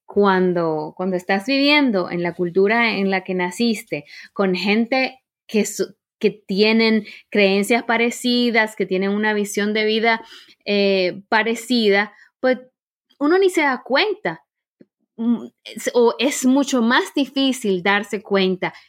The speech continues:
quién soy yo y cuál es mi cultura. Sin embargo, cuando sales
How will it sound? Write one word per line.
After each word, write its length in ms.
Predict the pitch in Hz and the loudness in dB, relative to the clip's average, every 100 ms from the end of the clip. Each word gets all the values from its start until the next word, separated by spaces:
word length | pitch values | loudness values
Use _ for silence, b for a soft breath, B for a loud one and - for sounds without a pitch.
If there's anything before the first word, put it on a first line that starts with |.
| B | B
quién 340 | - 226 277 320 | -4 2 2 2
soy 240 | 277 233 | 0 0
yo 280 | 185 180 180 B B | 2 2 0 B B
y 120 | 208 | -8
cuál 220 | 190 196 208 | -2 0 2
es 140 | 220 | 2
mi 140 | 233 | 0
cultura. 580 | 208 202 190 185 165 147 | 0 -4 0 0 0 -4
Sin 140 | - 214 | -6 -2
embargo, 320 | 208 220 202 | 0 0 -2
cuando 220 | 185 180 | -2 -2
sales 600 | 185 277 381 226 262 - | 0 2 2 0 -4 -8